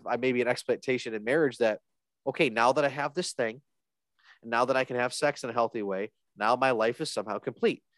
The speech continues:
It's fuller than it was before. And if it doesn't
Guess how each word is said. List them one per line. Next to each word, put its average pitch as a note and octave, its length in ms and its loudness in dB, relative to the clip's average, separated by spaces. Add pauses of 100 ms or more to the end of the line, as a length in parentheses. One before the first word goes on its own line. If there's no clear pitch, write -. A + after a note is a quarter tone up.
(160)
It's B2 180 -2
fuller D#3 420 4
than C#3+ 140 2
it A2 100 -6
was G#2+ 200 -6
before. C3 600 2 (300)
And C#3 180 -2
if C#3 220 -4
it B2+ 240 -4
doesn't D#3 400 2